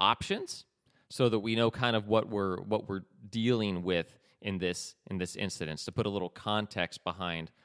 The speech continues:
what is going on, because it is really, really random, <laughs> right? For a, for one guy to be responsible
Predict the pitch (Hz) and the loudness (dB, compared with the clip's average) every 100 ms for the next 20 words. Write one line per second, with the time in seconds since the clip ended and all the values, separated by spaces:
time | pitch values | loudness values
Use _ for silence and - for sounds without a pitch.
0 | - 120 107 - 107 101 95 92 - 160 | -2 0 0 2 4 4 2 0 2 6
1 | 208 190 143 139 165 214 214 190 175 147 | 6 6 4 0 0 2 4 4 4 2
2 | 147 165 160 139 139 147 147 117 87 - | 2 4 4 4 4 4 4 4 2 -4
3 | - - 160 - 240 - 370 151 - 190 | -4 2 2 4 0 2 0 0 4 6
4 | 160 160 - - _ 185 151 135 - - | 6 4 -6 -20 _ 4 4 4 -4 -20
5 | _ - 143 156 196 214 196 190 208 151 | _ -6 0 8 10 10 8 10 12 12
6 | 82 - - _ _ _ _ _ _ - | 10 0 -10 _ _ _ _ _ _ 0
7 | 147 151 143 - 202 220 - 147 101 87 | 4 4 4 8 8 8 6 4 6 6
8 | 101 | 2